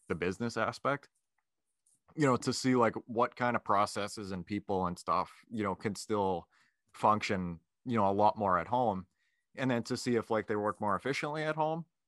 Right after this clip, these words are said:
because, you know, they might not be in an office, or, like, less efficient because they're at their home, you know, just, like, it, I'm kinda curious to see, like, some of the data, you know, to, to see kinda how something like that is, has worked, like, across different industries.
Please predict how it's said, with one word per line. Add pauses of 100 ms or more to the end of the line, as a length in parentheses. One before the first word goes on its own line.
(320)
because,
you
know,
they
might
not
be
in
an
office, (120)
or,
like,
less
efficient
because
they're
at
their
home, (480)
you
know,
just, (140)
like,
it, (100)
I'm
kinda
curious
to
see,
like,
some
of
the
data, (920)
you
know,
to, (100)
to
see
kinda
how
something
like
that
is,
has
worked,
like,
across
different
industries.